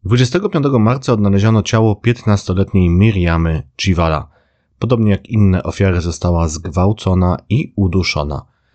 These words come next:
Jednak obok jej ciała znaleziono kartkę z dziwną wiadomością. "Nie mam nic do powiedzenia, koledzy,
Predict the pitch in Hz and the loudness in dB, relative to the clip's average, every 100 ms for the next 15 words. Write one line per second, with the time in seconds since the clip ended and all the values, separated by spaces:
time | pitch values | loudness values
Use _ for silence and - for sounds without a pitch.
0 | _ _ _ - 98 98 95 - 123 151 | _ _ _ -4 0 2 0 -2 -4 -2
1 | 127 101 92 113 120 104 98 92 95 87 | -2 -2 0 0 0 2 0 2 2 0
2 | - _ 113 110 117 - 98 82 78 92 | -4 _ -4 -4 -6 -2 -2 -2 -4 -2
3 | 82 85 85 82 80 78 80 - 67 73 | 0 0 -2 -2 -2 -2 -4 -6 -8 -8
4 | 73 _ _ _ _ _ _ 98 104 120 | -14 _ _ _ _ _ _ 0 2 4
5 | 110 101 90 90 104 123 107 98 92 85 | 2 2 0 2 2 0 -2 -2 0 0
6 | 87 85 78 80 98 101 101 | 0 0 -2 -2 0 0 0